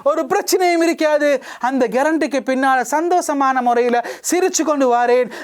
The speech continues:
கணியத்துக்குரிய பெரியோர்களே, சகோதரர்களே, நபி அவங்க இந்த ஃபத்ஹு மக்காக்கு போகக்கூடிய நேரத்துல அந்த காஃபிருடைய பேரை சொல்லுறாங்க, "இவரை கண்டாலும் கொல்லுங்க, இந்த காஃபிர் வாராரு."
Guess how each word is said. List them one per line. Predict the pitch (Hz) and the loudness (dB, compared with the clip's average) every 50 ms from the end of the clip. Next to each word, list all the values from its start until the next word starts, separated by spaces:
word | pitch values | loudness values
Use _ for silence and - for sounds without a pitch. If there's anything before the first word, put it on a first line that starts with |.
| - - | -6 -4
கணியத்துக்குரிய | 240 262 277 262 233 240 233 - 247 240 240 233 | 0 2 2 2 2 0 -2 -2 0 0 0 0
பெரியோர்களே, | 220 226 226 240 247 240 240 233 226 220 220 214 202 - | 0 0 0 0 2 2 2 2 0 0 0 0 0 0
சகோதரர்களே, | 226 214 220 226 233 233 233 226 214 214 226 233 226 214 - - 311 - | -2 0 2 2 2 2 2 0 2 0 0 0 0 -2 -4 -6 -8 -4
நபி | 233 240 254 254 294 302 | -4 -2 0 2 2 2
அவங்க | 294 294 285 269 | 2 2 2 0
இந்த | 254 226 226 226 | 0 0 -2 -2
ஃபத்ஹு | 277 285 285 - - | -2 -4 -4 -2 -2
மக்காக்கு | 311 294 277 269 269 - 311 285 247 262 214 | -2 0 0 -2 -2 -2 -2 -2 -2 -2 -2
போகக்கூடிய | 247 247 240 - 254 247 240 240 | -2 -2 0 0 0 0 0 0
நேரத்துல | 226 233 233 233 226 220 240 226 233 220 220 - - - - | 2 2 2 2 2 2 2 0 0 0 -2 -6 -10 -10 -4
அந்த | - 269 349 381 381 349 330 - - 294 | -4 -2 0 2 2 2 0 0 0 0
காஃபிருடைய | 339 466 466 330 381 381 349 339 320 320 302 | 0 0 2 2 2 2 2 2 2 2 0
பேரை | 233 294 294 285 285 - | 2 2 2 2 2 0
சொல்லுறாங்க, | - 277 277 269 262 262 254 247 247 240 226 - 233 285 202 | 0 0 0 2 2 2 0 0 0 -2 -4 -4 -6 -6 -2
"இவரை | 240 277 285 330 330 311 320 | -2 0 0 0 0 -2 -2
கண்டாலும் | - - - 381 370 370 349 330 339 302 285 | -2 -2 0 0 0 2 2 0 0 0 -2
கொல்லுங்க, | 294 302 302 294 285 294 277 285 269 254 226 214 202 - - - 247 | 0 0 0 2 2 2 2 2 2 2 2 0 -2 -4 -10 -10 -4
இந்த | 262 294 339 349 339 311 - | -2 0 2 2 0 0 0
காஃபிர் | 311 330 339 311 - 302 311 277 269 | 0 0 0 0 0 0 2 2 2
வாராரு." | 277 294 302 294 294 285 269 262 247 226 | 2 2 2 2 2 2 2 2 2 0